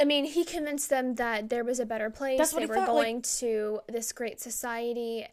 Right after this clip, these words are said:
Speaker 1: And he was such a, I mean, obviously, I was not alive. Don't know this guy.
Speaker 2: Yeah.
Speaker 1: But he, apparently he was so charismatic.
Speaker 2: And
Speaker 1: And
Speaker 2: that's the
Speaker 1: so,
Speaker 2: thing.
Speaker 1: and, you know, that's exactly what the Antichrist is going to be like.
Speaker 2: Charisma.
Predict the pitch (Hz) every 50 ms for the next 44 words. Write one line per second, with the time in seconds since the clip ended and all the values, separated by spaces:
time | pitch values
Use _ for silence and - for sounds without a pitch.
0 | _ _ _ _ _ _ _ - 214 220 214 208 208 208 208 214 220 220 - -
1 | - - - - - 247 - - - 277 269 247 254 254 - - - - 285 262
2 | 277 277 - - - - 269 240 233 226 - - 196 226 247 247 214 220 202 196
3 | - 220 - - - - - - 220 226 220 190 202 196 175 196 226 - - 226
4 | 202 - - 196 208 - - 196 196 220 - _ - 233 226 196 170 165 - -
5 | 240 226 277 262 262 285 277 269 277 247 247 247 262 233 240 240 - - 269 247
6 | 240 233 - 247 226 214 226 - 226 226 233 294 254 196 - 226 - - 208 214
7 | 233 240 226 - 254 247 233 226 226 226 220 - 269 294 302 320 311 302 285 247
8 | 240 247 277 277 - - 226 226 233 226 - 247 220 226 240 247 - 240 226 220
9 | 214 208 208 220 - _ _ _ _ _ _ _ _ _ _ _ - 240 240 214
10 | 185 - 240 - _ _ _ 226 233 254 - - 196 226 220 - 226 220 - 214
11 | 165 135 233 220 - - - - _ - 233 220 - - 226 208 202 131 - 226
12 | 220 - _ - - 240 226 277 359 339 143 87 76 - - - 185 - - -
13 | - -